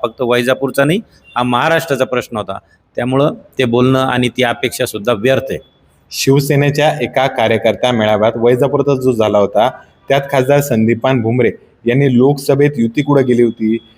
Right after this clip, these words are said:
Speaker 2: यांना धडा शिकवायला हवा, असं विधान केलं होतं. तुम्ही लोकसभेत निष्ठेने काम केलं आणि त्याचं फळही समोर आलं. मोठ्या मताधिक्याने वैजापूर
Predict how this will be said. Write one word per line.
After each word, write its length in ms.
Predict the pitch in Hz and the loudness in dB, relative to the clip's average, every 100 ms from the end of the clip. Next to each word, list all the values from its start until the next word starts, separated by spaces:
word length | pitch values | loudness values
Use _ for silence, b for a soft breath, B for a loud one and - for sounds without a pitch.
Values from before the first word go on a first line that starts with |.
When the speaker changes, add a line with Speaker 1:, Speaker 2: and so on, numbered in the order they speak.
| b 120 | b -2
Speaker 2:
यांना 340 | 131 147 156 | 2 4 2
धडा 280 | 143 123 139 | 0 2 2
शिकवायला 600 | 147 131 - 127 127 135 123 | -2 -6 -2 2 2 2 0
हवा, 260 | 117 127 - - - - | 0 0 -2 -8 -20 -2
असं 240 | 147 147 175 | -2 2 2
विधान 320 | 143 127 123 | 2 0 -2
केलं 220 | 120 113 | 0 2
होतं. 240 | 107 - 98 - _ _ _ _ _ _ _ _ - | 2 -2 -10 -12 _ _ _ _ _ _ _ _ -2
तुम्ही 420 | 147 147 160 165 | 2 4 4 4
लोकसभेत 460 | 135 135 139 127 139 | 2 2 0 0 0
निष्ठेने 480 | 127 120 - 135 139 | 0 -2 -2 -2 0
काम 220 | 123 113 | 0 0
केलं 240 | 107 113 123 | 0 0 2
आणि 120 | 131 | 0
त्याचं 220 | 135 156 | 0 0
फळही 420 | 151 156 156 151 | 2 2 4 2
समोर 280 | 151 123 113 | 0 -2 2
आलं. 220 | 104 98 98 b b b _ _ 113 | 2 0 -4 b b b _ _ -4
मोठ्या 420 | 127 135 135 151 | 0 0 0 2
मताधिक्याने 760 | 143 120 131 131 120 127 117 | 2 2 2 0 0 -2 0
वैजापूर 540 | 139 120 117 123 123 | 2 2 2 2 0